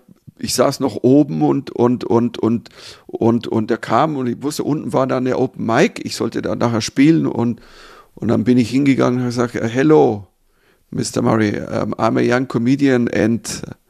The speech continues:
so, also den Ding und dachte so, „Boah, nimm all deinen Mut zusammen.“ Und dann, und, und ich war, keine Ahnung, ich hatte ohne,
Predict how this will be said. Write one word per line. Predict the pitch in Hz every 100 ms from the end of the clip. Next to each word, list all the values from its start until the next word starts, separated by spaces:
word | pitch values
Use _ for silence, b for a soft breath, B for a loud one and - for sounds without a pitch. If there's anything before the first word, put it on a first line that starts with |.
| b b b b
so, | - 131 156
also | 151 110 113
den | 117 117
Ding | 135 170
und | 156 131 123
dachte | 123 120
so, | 117
„Boah, | 113 107 95
nimm | 101 107 -
all | 123 131
deinen | 120 120
Mut | 123 143
zusammen.“ | - 107 110 135 156 B B B B B B
Und | - 123 123 131 127 - - - -
dann, | 131 120 123 120 - _
und, | 120 117 _ _ _ _ _ -
und | 123 120
ich | 131 107
war, | 135 196 151
keine | 151 170 143
Ahnung, | 147 120
ich | 120
hatte | 135 - -
ohne, | 143 139 127